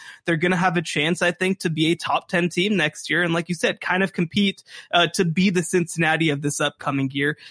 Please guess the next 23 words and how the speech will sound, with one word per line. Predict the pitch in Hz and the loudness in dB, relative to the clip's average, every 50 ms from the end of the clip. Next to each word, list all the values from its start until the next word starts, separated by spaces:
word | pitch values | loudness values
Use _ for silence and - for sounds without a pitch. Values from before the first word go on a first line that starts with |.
| - - | -14 -6
And | - 175 190 | -4 0 0
then | 214 214 202 | 2 2 2
in | 185 165 | 2 4
basketball, | 190 202 202 196 196 - 165 160 165 160 | 4 4 4 2 0 -4 -4 -2 -2 0
their | 151 160 160 | 0 2 2
record's | 156 160 156 - 165 151 147 | 2 2 0 0 -2 -2 0
unimpeachable. | 160 156 151 143 147 - 202 202 - - 143 113 | 0 0 0 0 0 -2 -2 -2 -4 -6 -10 -8
They | 120 135 | -6 -4
obviously | 131 143 156 - 147 | -4 -4 -6 -8 -8
play | - 160 156 | -4 -2 -2
in | 147 | -2
the | 147 | -2
Final | 143 - 156 151 147 151 | 0 0 0 0 0 0
Four | 147 - - 156 151 151 | -2 -2 -2 -2 -2 0
last | 147 147 151 156 - - | 0 -2 -2 -2 -4 -4
year. | 160 151 151 | -2 0 0
They | 151 147 | 0 0
make | 143 147 147 - | 0 -2 -2 -4
the | - 143 | -4 -4
Elite | 135 139 147 147 147 | -2 0 0 0 0
Eight | 147 135 - | 0 -2 -2
this | 151 156 151 - - | -4 -4 -4 -4 -2
year. | - 147 147 151 151 | 0 0 2 2 0